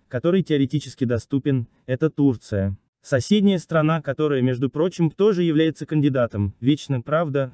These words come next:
но кандидатом на вступление в Е С. Ещё пару лет назад я бы сказал, что это абсолютно исключает любые перспективы. Сейчас я так не скажу, потому что мы видим, как радикально изменился подход Еревана. И что оказалось совершенно немыслимым, стало реальностью.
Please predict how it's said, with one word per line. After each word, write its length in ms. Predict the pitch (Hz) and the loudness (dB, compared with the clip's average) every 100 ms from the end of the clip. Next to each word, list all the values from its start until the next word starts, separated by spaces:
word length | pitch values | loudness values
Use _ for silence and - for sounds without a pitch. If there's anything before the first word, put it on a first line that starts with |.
| - | -6
но 120 | 120 | -6
кандидатом 520 | 123 120 127 156 135 | -2 0 0 0 -2
на 80 | 123 | -4
вступление 560 | - 120 123 127 127 110 | -6 -4 0 0 0 0
в 20 | |
Е 300 | 120 120 110 | 0 0 -2
С. 180 | - _ _ - | -8 _ _ -4
Ещё 360 | 107 - 156 | -2 0 -2
пару 260 | 143 175 175 | 2 2 4
лет 200 | 151 156 | 2 2
назад 340 | 147 139 147 | 0 2 2
я 80 | 170 | 0
бы 100 | 175 | 0
сказал, 420 | 165 180 160 160 139 | -2 0 2 2 0
что 200 | - 120 | -6 -6
это 180 | 113 | -4
абсолютно 560 | 107 - 110 131 160 139 | -6 -4 -2 -2 -2 -4
исключает 520 | - 113 - 120 113 | -4 -6 -4 -4 -4
любые 320 | 113 107 127 | -2 2 0
перспективы. 800 | 117 113 - 113 - 113 98 101 - _ _ | 0 -6 -10 -12 -6 -4 -2 -6 -10 _ _
Сейчас 400 | - 120 170 - | -10 -2 -2 0
я 80 | 180 | 0
так 200 | 175 139 | 0 -2
не 80 | |
скажу, 400 | 120 131 110 107 - _ | -4 -4 -4 -4 -8 _
потому 280 | 123 147 180 | -2 0 0
что 160 | - | 2
мы 120 | 185 185 | 2 4
видим, 320 | 190 175 156 | 2 2 0
как 180 | 160 160 | -2 -4
радикально 540 | 165 165 180 190 170 | -2 0 2 2 2
изменился 500 | 143 147 156 165 139 | 2 4 2 -2 -6
подход 400 | 123 - 139 123 | -6 -4 -6 -2
Еревана. 640 | 123 123 110 104 101 101 - _ | 0 0 0 0 -2 -4 -8 _
И 120 | 123 | -2
что 220 | 131 208 | 0 2
оказалось 440 | 208 180 156 156 131 | 2 2 2 2 0
совершенно 480 | 139 120 - 131 131 | -2 -2 -2 -2 0
немыслимым, 640 | 135 156 196 175 156 147 | 2 2 2 -2 0 -2
стало 280 | - 131 123 | -2 -2 -2
реальностью. 720 | 117 107 104 98 - 98 | -2 -2 -4 -6 -8 -8